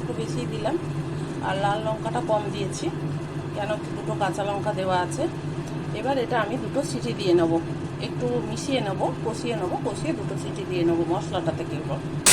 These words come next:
দেখো, দুটো সিটি পড়ে গেল, আমি ঠান্ডা হতে দেবো। দেখো, দেখতেই পাচ্ছ তেল ছেড়ে গেছে, এই সময় আমি জল দিয়ে দেবো। গরম জল না হলেও চলবে, এমনি নর্মাল জল আমি দিয়ে দিলাম,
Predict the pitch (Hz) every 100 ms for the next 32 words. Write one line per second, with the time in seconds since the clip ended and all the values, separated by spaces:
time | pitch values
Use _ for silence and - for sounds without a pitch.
0 | - - - 269 294 240 247 277 277 269
1 | 277 262 269 262 285 494 370 254 269 240
2 | - 180 160 165 - 240 240 269 262 254
3 | 247 262 571 - - - - - - -
4 | - - 233 240 277 254 254 277 269 240
5 | 247 302 254 240 233 247 226 226 277 349
6 | 233 - 220 214 254 214 190 180 160 143
7 | 139 156 - - - - - - - -
8 | - - 254 277 285 277 294 277 262 269
9 | 277 294 277 262 240 440 - - 226 240
10 | 254 233 233 240 247 254 254 247 254 214
11 | 208 226 285